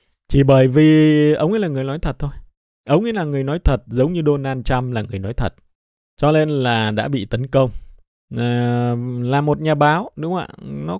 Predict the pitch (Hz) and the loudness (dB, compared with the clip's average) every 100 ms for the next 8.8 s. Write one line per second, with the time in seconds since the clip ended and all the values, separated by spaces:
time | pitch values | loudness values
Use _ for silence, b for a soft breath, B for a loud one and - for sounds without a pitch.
0 | - - 208 214 220 196 143 139 135 131 | -10 -8 -6 -6 -6 -4 -4 -2 0 0
1 | - 151 151 135 151 147 143 156 135 110 | -2 -4 -4 -4 -4 -4 -4 -4 -6 -2
2 | 113 127 185 220 131 151 143 175 147 113 | -2 -2 -4 -8 -8 -4 -4 -4 -6 -2
3 | 123 123 110 101 98 92 95 87 92 131 | -2 -2 -2 -2 -2 -2 -4 -6 -6 -8
4 | 160 b b b b b 123 120 135 151 | -10 b b b b b -2 0 2 0
5 | 104 101 107 98 98 110 - 113 123 110 | 0 -2 -2 -2 -2 -2 0 0 0 -2
6 | 95 95 78 95 104 80 80 104 107 92 | -2 -4 -4 -2 -2 -2 0 0 0 -4
7 | 92 - 151 202 165 165 170 240 - b | -12 -4 0 0 0 -2 -2 -6 -10 b
8 | b b b 131 151 165 120 135 | b b b 0 2 0 -2 -4